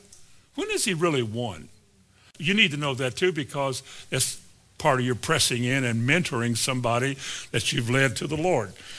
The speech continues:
Now, tonight, how, how do we catch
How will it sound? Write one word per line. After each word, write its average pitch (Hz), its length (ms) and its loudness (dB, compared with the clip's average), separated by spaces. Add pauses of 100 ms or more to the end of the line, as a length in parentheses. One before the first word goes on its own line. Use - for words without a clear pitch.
(500)
Now, 160 340 8 (1800)
tonight, 170 520 4
how, 220 420 2 (200)
how 269 220 4
do 285 140 0
we 214 160 2
catch - 800 0